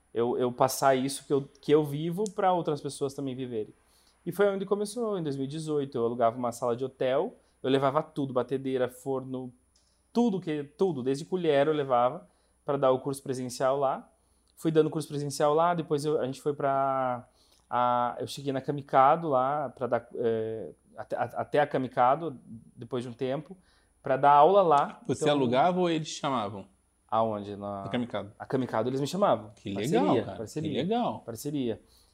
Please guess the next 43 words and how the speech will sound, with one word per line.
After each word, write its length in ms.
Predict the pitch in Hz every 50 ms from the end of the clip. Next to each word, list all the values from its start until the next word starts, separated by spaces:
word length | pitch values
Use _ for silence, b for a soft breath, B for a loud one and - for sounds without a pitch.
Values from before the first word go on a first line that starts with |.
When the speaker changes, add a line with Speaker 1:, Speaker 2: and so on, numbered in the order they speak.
| _ -
Speaker 1:
E 140 | 127 120 117
aí, 420 | 113 117 120 120 120 123 131 135
a, 180 | 135 135 131 127
nós 200 | 123 127 127 -
fazíamos, 440 | - 139 120 131 131 131 127 123 135
a, 120 | 131 120
eu 180 | 117 120 120 120
geralmente 380 | 117 139 151 156 156 151 151
tinha 160 | - - 151 131
vinte 340 | 123 139 160 185 185 180
alunos 340 | 165 135 135 135 143 147 127
na 80 | 120 110
turma, 320 | - - 127 131 139 156
em 40 | 147
cada 220 | - 135 123 117
turma. 360 | 113 - - 120 117 123 156 226 - _ _ _ _ _ _ _ _ _ _ -
Speaker 2:
Não, 80 | 233
imagino 480 | 165 139 135 139 131 - 233 - 180 202
Speaker 1:
Então 20 |
Speaker 2:
dentro 220 | 180 190 190 185 -
de 80 | 175
você, 480 | 170 160 156 135 139 127 - 139 147 165
deveria 280 | 175 180 175 175 180
tá, 220 | 180 - 202 196 180 165 156 - - 175 - _ _ _
pô, 200 | - 147 143 123
o 40 | 113
cara 220 | - 131 123 127 131
que 100 | - -
saiu, 640 | - 160 135 131 135 139 139 131 123 110 110 - b b b b b b b _ _ _ _ _ _ -
definiu 640 | 127 117 117 160 208 202 - 233 208 185 170 156 139
que 120 | - -
ia 100 | 147 151
sair 340 | 151 - - 143 127 139 147
da, 580 | 147 156 147 147 147 143 139 135 127 117 110 -
da 180 | - 110 120
administração. 1000 | 123 127 131 151 139 135 135 139 139 - - 147 135 139 - - 135 123 113 104
Speaker 1:
Sim. 240 | 104 123 127 113 107 113
Speaker 2:
É 140 | 139 139 139 - _ _ _
muito 260 | 123 131 175 - -
uma 100 | 247 262
vitória 500 | 262 285 285 - 214 180 170 208 226 220
mesmo, 380 | 190 147 139 160 175 - 196 170
cara. 320 | 151 117 101 95 92 -